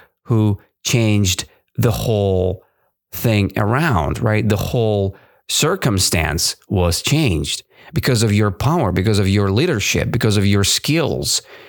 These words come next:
Or you could be a potato who, uh, became very soft, right? Or you can be an egg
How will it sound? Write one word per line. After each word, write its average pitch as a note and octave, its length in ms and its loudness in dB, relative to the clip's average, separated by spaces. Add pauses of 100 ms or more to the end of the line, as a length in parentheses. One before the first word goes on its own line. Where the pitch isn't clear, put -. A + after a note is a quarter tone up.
(440)
Or D3 500 0 (200)
you A2 140 4
could A2 200 0
be G#2 140 4
a G2 40 0
potato G#2+ 800 0 (380)
who, G2+ 600 0 (300)
uh, G2 240 4
became F#2 480 2
very F#2 260 2
soft, C3 580 -2 (280)
right? G2 360 2 (220)
Or A2 180 2
you G#2+ 100 2
can G#2 200 2
be F#2+ 180 2
an G2 160 0
egg G2 420 0